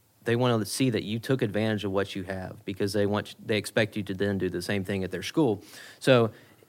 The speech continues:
if you have maybe, you know,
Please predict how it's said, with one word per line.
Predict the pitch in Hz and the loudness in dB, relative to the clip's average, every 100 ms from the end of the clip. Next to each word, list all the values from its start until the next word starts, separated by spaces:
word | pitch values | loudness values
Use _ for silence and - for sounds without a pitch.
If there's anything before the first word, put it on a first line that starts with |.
| _ - | _ 0
if | 131 | 2
you | 135 | 2
have | 117 156 151 127 - - _ _ _ _ _ - | 4 8 8 6 0 -16 _ _ _ _ _ -8
maybe, | - 127 101 107 98 - - 120 | 4 6 6 4 0 -4 -12 -2
you | 113 | 0
know, | 92 - | 0 -2